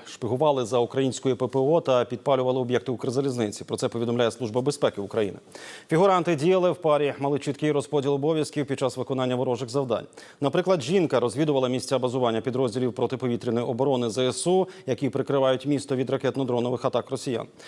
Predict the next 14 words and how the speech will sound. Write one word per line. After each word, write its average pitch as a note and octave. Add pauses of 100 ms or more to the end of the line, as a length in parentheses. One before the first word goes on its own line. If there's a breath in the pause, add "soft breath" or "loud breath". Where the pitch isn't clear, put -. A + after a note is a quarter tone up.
(160 loud breath)
Отримані A3
відомості E3+
передавала D#3
своєму E3
чоловікові, C3+
а B2+
далі D#3+
він D#3
меседжером D#3+
пересилав C3
розвіддані C3
Ф -
С A#2
Б. F#2